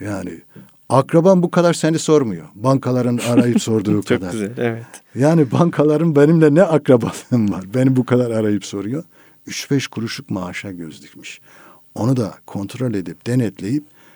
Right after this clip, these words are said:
Speaker 1: seni tamamıyla kendine bağımlı hale getirmek
Speaker 2: Evet.
Speaker 1: istiyor. Bu büyük bir kısır döngü. Hakikaten öyle. Biçilen rol bu.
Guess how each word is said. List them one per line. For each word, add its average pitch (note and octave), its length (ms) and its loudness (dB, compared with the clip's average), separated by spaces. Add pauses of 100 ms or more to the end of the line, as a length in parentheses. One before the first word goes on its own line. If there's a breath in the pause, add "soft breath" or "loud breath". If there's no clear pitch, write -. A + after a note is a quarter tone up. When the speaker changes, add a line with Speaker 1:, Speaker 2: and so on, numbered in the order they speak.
(120 soft breath)
Speaker 1:
seni A#2+ 340 -4
tamamıyla C#3 560 0
kendine A#2 400 -8
bağımlı G2 280 -6
hale F2+ 180 -8
getirmek E2 340 -12
Speaker 2:
Evet. G2+ 160 -4
Speaker 1:
istiyor. - 360 -16 (580 soft breath)
Bu B2+ 220 -2
büyük D3+ 300 6
bir B2 120 -2
kısır G#2 440 -6
döngü. D#2 360 -16 (680)
Hakikaten C#3 640 -6
öyle. G2 360 -2
Biçilen A#2+ 440 -2
rol C#3+ 240 4
bu. A2+ 180 0